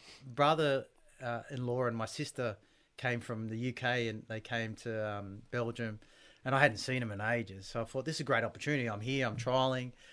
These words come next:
Um, and then, so we ended up going <laughs> out, and, uh, and I trained really well with Anderlecht and got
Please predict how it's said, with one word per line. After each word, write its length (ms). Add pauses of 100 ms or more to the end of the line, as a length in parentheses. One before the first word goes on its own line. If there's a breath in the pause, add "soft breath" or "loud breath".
(220 soft breath)
Um, 460 (500)
and 180
then, 280 (640)
so 240
we 140
ended 180
up 160
going 420 (140)
<laughs> 160
out, 200 (640 loud breath)
and, 300
uh, 460 (420)
and 100
I 40
trained 320
really 220
well 280
with 100
Anderlecht 540
and 220 (1600)
got 220